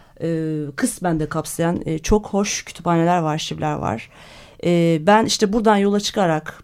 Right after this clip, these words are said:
biz otuz yaş üstü için belki de bir, e, evden, işten, o rotadan sıkılanlar için, rotadan sapmak için, sapmak isteyenler için böyle mekanlar var, e,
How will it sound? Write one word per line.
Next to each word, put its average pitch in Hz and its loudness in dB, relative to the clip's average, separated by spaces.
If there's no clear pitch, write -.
biz 185 -4
otuz 190 -2
yaş 202 2
üstü 196 -2
için 170 0
belki 160 0
de 160 2
bir, 156 0
e, 156 0
evden, 185 4
işten, 165 0
o 185 2
rotadan 175 4
sıkılanlar 170 2
için, 151 -2
rotadan 170 2
sapmak 175 -2
için, - -8
sapmak 208 -4
isteyenler 160 0
için 202 -6
böyle 240 6
mekanlar 208 4
var, 165 0
e, 156 -2